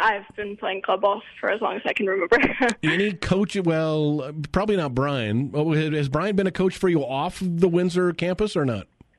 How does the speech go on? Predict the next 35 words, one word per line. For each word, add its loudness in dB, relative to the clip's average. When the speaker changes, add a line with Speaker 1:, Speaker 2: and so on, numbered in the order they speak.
Speaker 1:
No, 4
just, 0
um, 2
for 0
Windsor. 0
Speaker 2:
Ever, 2
mo-, 2
ever 0
dad 0
a 0
coach 0
or 4
not, 0
or 2
mom? 0
Speaker 1:
Yeah, 4
my, -2
my 4
dad 0
coached -2
me -2
for 4
a 4
really 4
long 2
time, 0
up 0
until 2
probably 2
into 0
my 2
freshman 0
year, 2
just -2
'cause -2